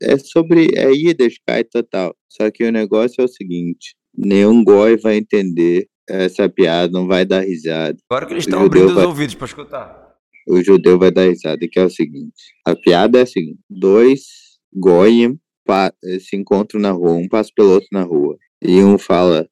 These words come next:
Speaker 1: "E aí, fulano, como é que tá a, a sua padaria?" Ele fala, "Vai, vai bem." E o outro pergunta, "E como é que vai a sua, eh, empresa?" Ele, "Vai muito bem também."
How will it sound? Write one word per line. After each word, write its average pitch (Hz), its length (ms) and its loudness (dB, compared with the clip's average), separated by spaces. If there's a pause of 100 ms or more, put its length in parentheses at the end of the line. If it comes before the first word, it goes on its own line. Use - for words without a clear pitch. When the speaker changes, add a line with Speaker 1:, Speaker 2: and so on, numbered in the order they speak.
Speaker 1:
"E 143 100 0
aí, 156 240 2
fulano, 113 440 -2
como 110 280 -4
é 123 100 -4
que 120 140 -10
tá 123 180 -6 (1120)
a, 101 120 -4
a 98 40 0
sua 107 240 -2
padaria?" 107 540 0
Ele 90 160 -6
fala, 92 200 -4
"Vai, 107 180 -4 (220)
vai 123 160 -2
bem." 139 400 -4
E 101 220 -4
o 101 120 4
outro 98 320 2
pergunta, 95 520 -2
"E 117 200 2
como 135 220 -2
é 135 80 0
que 135 120 -12
vai 127 360 -2 (160)
a 98 800 -4
sua, 104 300 -4
eh, 90 400 -6 (360)
empresa?" 92 960 4 (440)
Ele, 113 140 2
"Vai 139 200 0
muito 131 260 0
bem 127 180 2
também." 139 280 -4